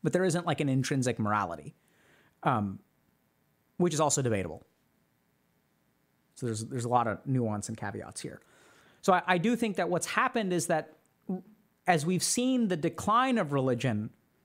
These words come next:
we've had to grapple with these questions more. Now, that doesn't necessarily mean that reli-,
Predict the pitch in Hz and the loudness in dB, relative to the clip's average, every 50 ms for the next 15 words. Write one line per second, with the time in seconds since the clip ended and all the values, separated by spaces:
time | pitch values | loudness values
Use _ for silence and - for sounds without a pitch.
0 | _ _ _ _ _ _ _ _ _ _ _ - - 156 190 180 131 196 226 226 | _ _ _ _ _ _ _ _ _ _ _ 0 2 2 4 4 4 2 2 2
1 | 208 208 147 127 151 160 165 180 185 - 233 226 214 214 185 - - 180 165 - | 2 -2 0 2 4 6 6 6 4 4 2 4 4 2 0 0 0 0 0 0
2 | - - 170 170 - - - - 170 151 147 143 127 - - 165 - 147 131 123 | 0 0 0 0 0 0 -4 -2 -2 0 0 0 0 -2 -4 -4 -2 0 0 0
3 | 101 82 - - - _ _ _ _ _ _ _ _ _ _ _ _ - 156 160 | -2 -4 -10 -12 -18 _ _ _ _ _ _ _ _ _ _ _ _ 0 2 2
4 | 156 143 139 139 - - - _ _ - 180 160 202 220 226 262 254 214 240 208 | 4 2 0 -2 -4 -8 -20 _ _ -6 -2 0 0 2 2 0 0 0 -2 -2
5 | 202 202 196 - 170 - 208 196 185 180 170 165 165 180 190 190 180 175 165 151 | -2 -2 -2 -2 -2 -2 -2 0 0 0 2 2 2 2 2 2 2 2 2 2
6 | 151 151 - - 165 143 156 156 156 180 - | 0 -2 -6 -6 -4 -2 -2 0 -2 -4 -4